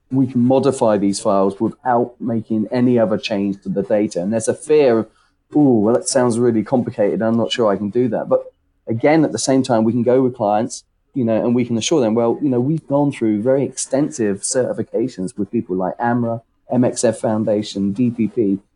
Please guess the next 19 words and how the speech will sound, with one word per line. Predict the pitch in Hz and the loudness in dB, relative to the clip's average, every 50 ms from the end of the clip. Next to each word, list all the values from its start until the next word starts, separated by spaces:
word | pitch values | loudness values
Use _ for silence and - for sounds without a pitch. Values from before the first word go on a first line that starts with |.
| _ _ _ | _ _ _
who've | - 135 117 | -2 0 0
signed | - - - 147 151 156 151 139 | 0 2 2 4 4 4 4 4
us | 123 120 - | 2 2 2
up | 127 120 104 - - - | 2 2 2 0 -4 -2
all | - 156 156 165 175 147 127 117 107 - _ _ _ _ _ _ _ | 2 4 4 6 6 4 4 2 0 -4 _ _ _ _ _ _ _
in | - 127 123 120 123 127 127 - | -2 0 2 2 2 0 -2 -2
amazement | - 127 123 135 143 156 190 208 196 143 113 98 92 87 | -2 0 2 2 4 4 4 2 2 0 -2 -2 -2 -2
in | 104 107 | -2 -2
some | - 156 147 135 | 0 0 0 0
ways, | 110 98 98 98 | 0 0 -2 -2
'cause | - 123 117 117 | -2 -4 -2 0
we | 127 120 | 0 0
had, | 113 123 123 120 | 0 0 0 0
you | 139 123 | -2 -2
know, | 113 110 | 0 0
nearly | 117 120 131 135 120 117 | 0 0 0 0 0 -2
double | 107 - - 139 139 139 131 135 131 123 | -4 0 2 2 2 2 2 0 0 0
the, | 117 123 113 107 110 - _ _ _ _ _ | 0 0 0 -2 -4 -8 _ _ _ _ _
uh, | - 104 101 | -6 -4 -4